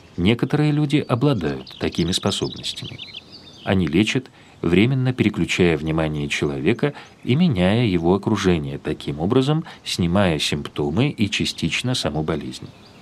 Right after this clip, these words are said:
Но если человек после этого возвращается к привычному ходу жизни, болезнь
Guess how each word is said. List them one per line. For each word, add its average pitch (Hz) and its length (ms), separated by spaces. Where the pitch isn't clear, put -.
Но 87 120
если 82 320
человек 80 480
после 80 320
этого 73 460
возвращается 82 880
к - 80
привычному 85 580
ходу 71 320
жизни, 156 480
болезнь 117 640